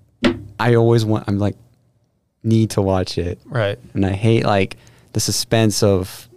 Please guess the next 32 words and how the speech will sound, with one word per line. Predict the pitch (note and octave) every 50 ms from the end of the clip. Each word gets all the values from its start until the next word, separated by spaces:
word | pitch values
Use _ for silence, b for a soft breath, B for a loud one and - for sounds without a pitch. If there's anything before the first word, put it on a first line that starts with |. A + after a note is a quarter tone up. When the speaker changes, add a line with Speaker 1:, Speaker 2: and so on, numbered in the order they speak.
| - -
Speaker 1:
each | A#2 A2 G2 - -
episode. | - G#2 G2+ - - - - G#2+ G#2 G#2
They | G2+ G2
end | - G2+ G2+ G#2 G#2
in, | G#2+ G#2 G2+
like, | G2 F#2+ F2+ F2 - B B B B B B B B
"No, | D#3+ D#3+ F3 F#3+ G3 F#3+ F3
he's | D#3+ C#3
about | D#3 - - F3+ F3+ F3
to | - D#3+
fight." | - - G#3 A3 A3 G3 - -
And | - B2 B2 A#2 - - - _ _ _ -
they | - A2+
just | G#2+ A2+ - - - _ _ _ _ _ _ _ -
end | G2+ G#2+ F#2+ F#2+
it. | D#2+ - _ _ _ _ _ _ _ _
It's | - - - -
like | - _ _ _ _ _ _ _ _ _ _ _ - - - - - _ _ _ _ _ _ -
all | A#2+ A2+ A2+ G#2
those | G#2 G#2 G2+ F#2+ -
plot | - - - G#2+ G2+ - -
twists | - - G#2 F#2+ F#2+ - - - - - - _ -
and | G2+ F#2
stuff. | - - - F#2 F#2 F#2+ - - - - _ _ _ _ _ _ _ _ -
It's | - - -
really | A#2 A2+ B2 B2+ B2 A#2 G#2+
entertaining | G#2 G2+ - - F#2 F2 F2 F2 F2
to | - F2
me, | E2+ E2+ E2+
so. | F#2 - - - E2+ E2+ F2+ _ _ _ -
Speaker 2:
I | B2+ A2+
bet. | G#2 A2+ A2+ A2+ A2